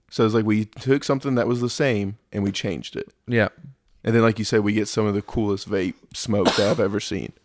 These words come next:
Speaker 2: Yeah, this looks awesome.
Speaker 1: Mm-hmm.
Speaker 2: They slow-mo it and stuff. It's like, "Oh, this is cool as hell."
Speaker 1: Yeah, and then just, like, seeing him take the deep breaths and, like, the different, I, watching smoke is one of my favorite things to do.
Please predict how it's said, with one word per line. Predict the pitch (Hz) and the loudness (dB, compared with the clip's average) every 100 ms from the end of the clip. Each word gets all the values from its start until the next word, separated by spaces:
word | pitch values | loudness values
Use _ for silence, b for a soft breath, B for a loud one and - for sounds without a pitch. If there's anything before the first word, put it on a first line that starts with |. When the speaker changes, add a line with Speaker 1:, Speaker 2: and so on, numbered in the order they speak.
| _ - | _ 6
Speaker 2:
Yeah, | 165 | 12
this | 139 - | 12 10
looks | 156 | 4
awesome. | 113 110 - 92 80 | 6 6 4 -4 -4
Speaker 1:
Mm-hmm. | 113 113 | 2 6
Speaker 2:
They | 120 | 6
slow-mo | 104 98 113 113 113 117 117 | 4 6 8 8 8 8 8
it | 113 - b b b - | 6 0 b b b -6
and | 117 | 8
stuff. | 117 110 | 10 10
It's | 107 | 6
like, | 98 - | 4 6
"Oh, | 131 | 8
this | 127 - | 8 2
is | - | -6
cool | 101 | -4
as | 90 | -2
hell." | 113 110 - | 2 2 4
Speaker 1:
Yeah, | 123 117 117 | 6 8 8
and | 120 | 6
then | 117 | 6
just, | 123 | 4
like, | 117 | 2
seeing | - 123 117 | 4 4 4
him | |
take | 107 120 | 4 2
the | 110 | 2
deep | 107 113 | 2 2
breaths | 101 104 104 107 | 2 4 4 4
and, | 110 | 0
like, | 104 101 | 0 0
the | |
different, | 104 107 117 - | 0 0 0 0
I, | 110 - | 0 0
watching | 87 107 127 - 113 | -4 6 6 6 -2
smoke | - 104 - | -2 -4 -4
is | - - | -8 -8
one | 71 | -6
of | |
my | 78 | -6
favorite | - 76 62 | -4 -6 -6
things | - 80 - | -8 -10 -8
to | |
do. | 80 69 117 | -4 -4 -4